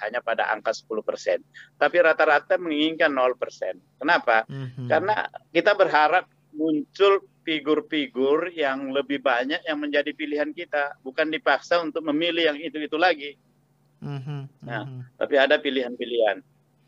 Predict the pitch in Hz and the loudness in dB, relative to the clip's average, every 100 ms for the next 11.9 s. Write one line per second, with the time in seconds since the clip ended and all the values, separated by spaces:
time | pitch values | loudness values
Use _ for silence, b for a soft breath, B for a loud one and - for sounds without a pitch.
0 | - - 139 143 175 160 175 190 175 151 | -4 2 2 4 4 4 4 4 0 -2
1 | 156 156 147 151 139 160 165 139 131 131 | 0 0 0 -2 0 -2 -4 -2 -2 0
2 | 123 - 127 127 117 - 139 143 135 120 | 0 0 -4 -2 -4 -4 -6 -6 -4 0
3 | 113 117 131 - _ _ _ _ - 113 | 2 2 0 -6 _ _ _ _ -4 0
4 | 113 107 110 110 110 110 117 117 113 107 | 0 4 4 4 4 2 0 -8 -8 -8
5 | 107 139 165 160 _ _ b b _ - | -2 0 -2 -6 _ _ b b _ 0
6 | 110 110 107 104 107 110 107 107 104 95 | 2 2 2 0 2 4 6 4 2 2
7 | 101 101 98 - - 214 214 208 277 311 | 0 0 -6 -6 -2 -2 -2 0 0 0
8 | - _ _ _ _ - 104 104 101 104 | -6 _ _ _ _ 0 4 6 6 4
9 | 90 - - 120 120 127 143 127 117 110 | 2 -6 -8 0 0 2 0 0 0 -2
10 | 139 131 120 110 110 110 - 127 135 131 | -2 -4 -4 -6 -4 -4 0 2 2 -4
11 | _ _ _ _ _ - 110 107 104 | _ _ _ _ _ 0 2 4 2